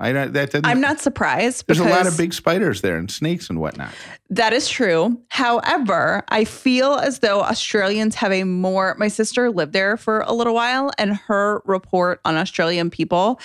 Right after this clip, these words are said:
Speaker 2: is that they're way more laid back, way less concerned with, like, you know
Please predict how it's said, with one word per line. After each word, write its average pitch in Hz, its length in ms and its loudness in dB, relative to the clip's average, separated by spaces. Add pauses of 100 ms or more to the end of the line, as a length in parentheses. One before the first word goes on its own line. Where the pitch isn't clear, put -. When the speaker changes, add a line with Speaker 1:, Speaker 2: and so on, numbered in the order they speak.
(220)
Speaker 2:
is 190 240 0
that 165 420 0
they're 175 320 0 (180)
way 180 560 0
more 190 240 2
laid 165 320 0
back, 151 400 0 (180)
way 180 640 0
less 170 360 -2
concerned 165 720 0
with, - 280 -4
like, 131 440 -2 (580)
you 185 120 0
know - 280 -4